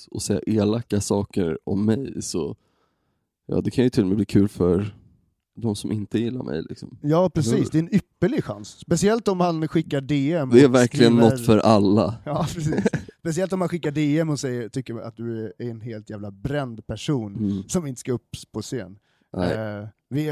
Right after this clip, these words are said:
Speaker 2: eh, för mer info om det, kolla in våran Instagram. Men,
Speaker 1: <laughs> Ja.
Speaker 2: eh, jag ska ge dig din, eh, födelsedagspresent här,
Speaker 1: Oh,
Speaker 2: Agge, i
Speaker 1: tack
Speaker 2: direkt,
Speaker 1: så mycket.
Speaker 2: direktsändning, höll jag på att säga.
Speaker 1: Oh.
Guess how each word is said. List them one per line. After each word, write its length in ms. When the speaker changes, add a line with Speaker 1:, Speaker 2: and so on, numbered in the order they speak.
Speaker 2:
eh, 200
för 160
mer 240
info 300
om 80
det, 260
kolla 240
in 160
våran 340
Instagram. 460
Men, 260
Speaker 1:
<laughs> 0
Ja. 120
Speaker 2:
eh, 200
jag 100
ska 140
ge 140
dig 160
din, 280
eh, 140
födelsedagspresent 720
här, 180
Speaker 1:
Oh, 160
Speaker 2:
Agge, 460
i 100
Speaker 1:
tack 120
Speaker 2:
direkt, 220
Speaker 1:
så 80
mycket. 240
Speaker 2:
direktsändning, 920
höll 240
jag 100
på 40
att 60
säga. 200
Speaker 1:
Oh. 200